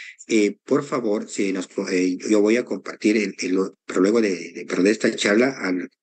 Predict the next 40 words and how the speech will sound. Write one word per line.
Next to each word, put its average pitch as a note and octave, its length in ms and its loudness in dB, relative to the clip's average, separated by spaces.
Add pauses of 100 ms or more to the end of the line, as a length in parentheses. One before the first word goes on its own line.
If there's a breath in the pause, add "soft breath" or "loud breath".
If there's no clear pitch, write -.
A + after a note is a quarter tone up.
(320)
a F2+ 160 0
Virtual A2 300 4
Core, D3+ 300 2 (540)
para C#3+ 240 2
que A2+ 240 0
yo B2+ 120 2
les B2 120 -4
pueda A#2+ 240 -2
compartir, F#2+ 680 -2
eh, F#2 360 -4
a - 80 -4
su - 140 -4
correo G#2+ 200 0
electrónico B2 680 -2
estas G2 220 -10
tablitas C3 420 -2
y A#2+ 60 0
puedas A2+ 260 -2
tener G2 300 -4
a - 100 -10
la F2 100 -4
mano, C3+ 440 -2 (260 loud breath)
que - 140 -2
ya G#2+ 60 2
están - 180 -4
digitalizadas, C#3 640 -2
solo B2 220 -4
ponemos A#2 360 -2
los C#3 240 -4
valores E3 540 -4 (280 loud breath)
y - 60 -4
ustedes C3 220 4
pueden C3 180 0
sacar B2+ 380 -4
t-, A2+ 180 -10
todos D3+ 300 2
estos, E3 360 -4
estos A#2+ 300 -4
valores A#2+ 540 -2 (340 loud breath)
automáticamente A2+ 1040 -4